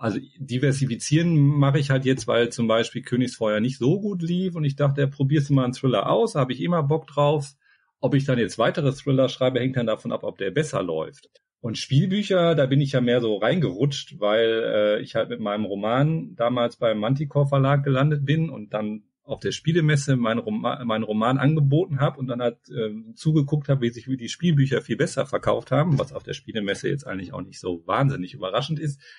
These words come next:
Und dann wurde ich, äh, halt von einem, von einem Kunden angesprochen, ähm, der halt meinte, ja, Spielbücher findet er ja super, er hätte halt gerne mal ein Science-Fiction-Spielbuch. Wieso hätte Manticore denn kein Science-Fiction-Spielbuch im Angebot? Und dann meinte der Nikolai Bonschik von Manticore, ja,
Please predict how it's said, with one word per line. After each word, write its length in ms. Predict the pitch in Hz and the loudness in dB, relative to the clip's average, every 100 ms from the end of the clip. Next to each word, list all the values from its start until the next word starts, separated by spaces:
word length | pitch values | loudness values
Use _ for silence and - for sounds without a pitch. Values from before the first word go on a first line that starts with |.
| - - _ _ | -20 -20 _ _
Und 200 | 143 135 | 2 4
dann 160 | 135 127 | 4 2
wurde 180 | 127 139 | 2 2
ich, 100 | 135 | 2
äh, 280 | 123 117 110 | 4 4 2
halt 140 | 123 | -2
von 180 | - 123 | -2 0
einem, 220 | 110 110 | 0 0
von 160 | 107 113 | -2 -2
einem 160 | 104 104 | -2 -2
Kunden 240 | 147 151 | 0 2
angesprochen, 880 | 135 139 139 - 131 135 127 127 127 | 4 4 2 0 -2 0 -2 -2 -6
ähm, 540 | 120 113 110 107 107 107 | -2 0 0 -2 -6 -4
der 120 | 110 | -2
halt 100 | 110 | -2
meinte, 260 | 107 104 98 | -2 -4 -4
ja, 180 | 123 135 | -2 -2
Spielbücher 500 | - 156 143 131 123 | -2 0 2 0 -2
findet 220 | 123 113 | -2 0
er 60 | |
ja 100 | 98 | 0
super, 340 | 92 202 170 156 | 0 -2 0 0
er 100 | 127 | 0
hätte 220 | 131 120 | 2 0
halt 160 | 107 - | 0 0
gerne 220 | 113 107 | -2 -2
mal 180 | 101 101 | -4 -6
ein 80 | |
Science-Fiction-Spielbuch. 1120 | 98 104 92 165 - 156 139 143 135 135 139 139 - - - | -6 -6 -6 -6 -4 -4 0 2 4 4 2 0 -12 -20 -6
Wieso 200 | 127 117 | 0 2
hätte 200 | 120 139 | 4 4
Manticore 480 | 135 131 139 139 131 | 4 4 2 0 0
denn 140 | 123 113 | 0 -2
kein 160 | 110 | -4
Science-Fiction-Spielbuch 1120 | - 117 - 107 98 - - 170 139 165 160 | -4 -8 -4 -4 -2 -4 -4 -4 -2 -2 0
im 80 | 139 | 0
Angebot? 580 | 156 175 160 160 180 180 | 0 0 2 4 4 2
Und 140 | 127 | -2
dann 160 | 120 117 | -2 0
meinte 320 | 117 123 120 | -2 -4 -2
der 340 | 110 107 104 104 | 2 4 2 0
Nikolai 540 | 110 120 135 120 110 | -4 -2 0 2 2
Bonschik 420 | 107 131 139 143 | 4 2 2 0
von 160 | - 131 | -2 -2
Manticore, 460 | 123 135 135 127 120 | 0 0 0 0 4
ja, 320 | 110 87 | 4 2